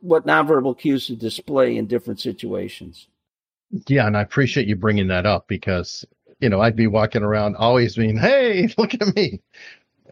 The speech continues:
Speaker 2: And I used to get hit up by panhandlers all the time. Now I've got it to where, um, I have headphones in. Whether they're on or off, they're always on.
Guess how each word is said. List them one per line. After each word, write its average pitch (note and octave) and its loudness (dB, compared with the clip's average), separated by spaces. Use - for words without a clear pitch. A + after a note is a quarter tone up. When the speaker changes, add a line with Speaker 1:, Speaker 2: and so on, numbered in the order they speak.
Speaker 2:
And C3 0
I B2 0
used D3+ 0
to - -10
get C3 -2
hit D3 2
up C3 0
by A2+ 2
panhandlers A#2 2
all A2 4
the G2+ -2
time. A2+ 0
Now B2+ 2
I've A2+ 2
got A2 2
it G2+ 0
to A2+ -2
where, G2 -2
um, A2+ -2
I B2+ 2
have B2 2
headphones B2 2
in. C3 0
Whether C#3 2
they're A#2+ 2
on B2+ 4
or A2 2
off, A2+ 2
they're A#2 2
always A2+ 2
on. G#2 0